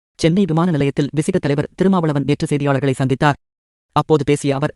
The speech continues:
மழைக்கால கூட்டத்தொடரின் நிறைவு நாளில் அறிமுகப்படுத்திய மூன்று சட்டங்கள் நாடாளுமன்ற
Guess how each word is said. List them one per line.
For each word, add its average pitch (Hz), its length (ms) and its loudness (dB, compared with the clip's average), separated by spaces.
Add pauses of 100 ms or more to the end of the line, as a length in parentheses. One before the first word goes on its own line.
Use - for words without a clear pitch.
மழைக்கால 160 420 2
கூட்டத்தொடரின் 147 540 -2
நிறைவு 160 240 2
நாளில் 143 260 0
அறிமுகப்படுத்திய 147 720 0
மூன்று 170 260 0
சட்டங்கள் 143 400 0 (260)
நாடாளுமன்ற 151 580 2